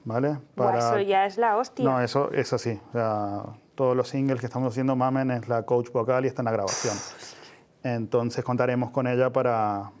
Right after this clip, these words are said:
Speaker 1: para las voces. Ahí el, el productor trabajará con, con Mamen directamente y ya se grabarán los coros que hagan falta, pero eso lo trabajarás con Mamen. La idea es que lo puedas trabajar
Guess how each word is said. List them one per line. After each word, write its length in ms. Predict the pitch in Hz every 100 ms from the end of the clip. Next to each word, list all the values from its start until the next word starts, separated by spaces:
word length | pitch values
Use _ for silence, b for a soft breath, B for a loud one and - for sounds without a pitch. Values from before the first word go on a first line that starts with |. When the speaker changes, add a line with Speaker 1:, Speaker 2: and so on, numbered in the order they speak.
| _
Speaker 1:
para 440 | 131 117 107 104 104
las 160 | 104
voces. 320 | 113 107 113
Ahí 200 | 123 120
el, 340 | 135 131 120 127
el 140 | 123
productor 420 | 120 123 120 135 131
trabajará 580 | 135 127 - 127 120 117
con, 340 | 120 113 110 113
con 280 | 113 117 110
Mamen 380 | 110 127 139 131
directamente 760 | 123 120 123 139 151 160 165 147
y 40 |
ya 120 | 120
se 140 | 113 120
grabarán 480 | 113 107 107 117 123
los 140 | 120
coros 260 | - 120 120
que 80 | 120
hagan 160 | 117 110
falta, 320 | 123 131 143
pero 300 | 131 113 - B B -
eso 180 | 127
lo 60 | 131
trabajarás 380 | 123 117 113 117
con 120 | 131
Mamen. 220 | 127 123
La 60 | 113
idea 120 | 120
es 40 |
que 80 | 117
lo 80 | 127
puedas 160 | 127 -
trabajar 400 | 123 110 123